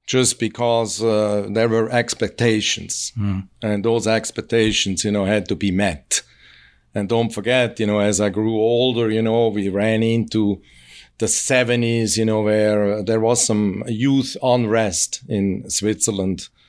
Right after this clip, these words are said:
Speaker 1: I have to speak to Zurich, where I grew up, you know, but I was at the fringe of that. And the hairs, you know, started growing longer and so on, and the music became, you know,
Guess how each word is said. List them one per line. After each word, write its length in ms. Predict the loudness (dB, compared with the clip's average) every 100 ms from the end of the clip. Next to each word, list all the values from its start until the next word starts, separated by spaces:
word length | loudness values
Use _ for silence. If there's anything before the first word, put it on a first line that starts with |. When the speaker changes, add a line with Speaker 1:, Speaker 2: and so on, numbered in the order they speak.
| _ _ _ -4
Speaker 1:
I 100 | 0
have 200 | 0 0
to 100 | -4
speak 380 | -2 -2 -2 -4
to 140 | -4
Zurich, 540 | -2 0 2 0 -2
where 180 | -2 0
I 180 | 2 2
grew 300 | 0 0 0
up, 260 | -2 -6 -10
you 100 | -6
know, 240 | -4 -4
but 240 | -6 -4
I 160 | -2 0
was 220 | 0 2
at 180 | 0 -2
the 80 | -6
fringe 460 | -2 0 2 2
of 120 | 0 2
that. 340 | 0 0 -6 -12 -20 -20 -20 -20 _ -2
And 180 | 0
the 120 | 0 0
hairs, 400 | 2 2 2 -2
you 80 |
know, 140 | 0 -2
started 440 | 0 2 0 -2
growing 380 | -2 2 2 2
longer 480 | 2 2 2 2 0
and 160 | 0
so 180 | -2 0
on, 300 | 2 2 2
and 260 | -2 -6 -6
the 80 | -4
music 500 | 0 0 0 -2 -4
became, 480 | -6 -2 -2 0 -2
you 80 | -2
know, 340 | -2 -2 -4